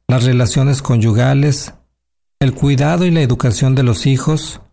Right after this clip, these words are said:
el esfuerzo para sacar económicamente adelante a la familia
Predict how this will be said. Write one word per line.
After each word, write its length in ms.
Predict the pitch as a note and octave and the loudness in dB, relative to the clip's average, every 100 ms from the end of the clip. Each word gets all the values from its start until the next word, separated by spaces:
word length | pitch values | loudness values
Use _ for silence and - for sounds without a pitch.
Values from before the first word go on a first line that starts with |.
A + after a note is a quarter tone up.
| _ _ _ _ _ _ | _ _ _ _ _ _
el 160 | - A#2+ | -2 0
esfuerzo 640 | A#2 - D3 D3 - E3 | 0 -2 -2 0 -2 -2
para 180 | D3 A#2+ | 0 0
sacar 400 | - B2+ C3+ C3 | 0 -2 0 0
económicamente 920 | B2+ B2 C3 D3 D3+ D3+ B2+ C3 D3 | 0 0 0 0 0 0 0 0 0
adelante 420 | B2 A#2 B2 A#2 | 0 2 0 0
a 40 | B2+ | 0
la 100 | A#2 | 0
familia 840 | A#2+ A2 B2+ B2+ D3 D3 - - | 2 2 2 2 2 -2 -6 -20